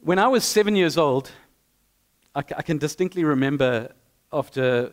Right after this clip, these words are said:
um, visiting with some family friends a moment in which I spoke something over my life. And I haven't told too many people this, so, so you're, you're just gonna get a bit of insight into a little bit of me when I was seven years old.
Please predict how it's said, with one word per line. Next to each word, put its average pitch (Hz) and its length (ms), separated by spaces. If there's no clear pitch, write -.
um, 117 360
visiting 131 440
with 113 140
some 117 260
family 123 420
friends 113 680
a 120 80
moment 117 800
in 117 180
which 120 240
I 117 100
spoke 139 400
something 113 420
over 117 220
my 110 160
life. 110 400
And 123 80
I 123 60
haven't 175 260
told 143 280
too 135 160
many 117 240
people 110 420
this, 101 140
so, 107 180
so - 140
you're, 127 400
you're 98 680
just 127 200
gonna 120 160
get 120 140
a 117 40
bit 117 120
of - 120
insight 131 480
into 110 300
a 117 100
little 113 180
bit 113 120
of 107 280
me 113 280
when 110 140
I 110 60
was 107 140
seven 104 300
years 101 240
old. 123 260